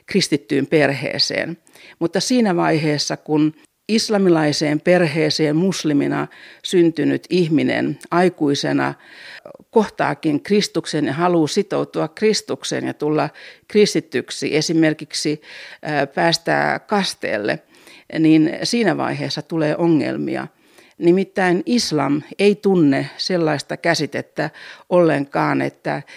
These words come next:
terveissä psyykkisissä voimissa oleva ihminen haluaisi kääntyä pois islamista.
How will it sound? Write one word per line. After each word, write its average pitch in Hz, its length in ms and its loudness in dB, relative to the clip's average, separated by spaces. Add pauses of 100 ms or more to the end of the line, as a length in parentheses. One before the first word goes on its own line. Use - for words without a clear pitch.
(280)
terveissä 147 880 2 (540)
psyykkisissä 151 760 -2 (360)
voimissa 156 480 4
oleva 139 420 0 (260)
ihminen 139 720 0
haluaisi 151 560 2
kääntyä 147 560 -2
pois 147 340 0
islamista. - 720 -4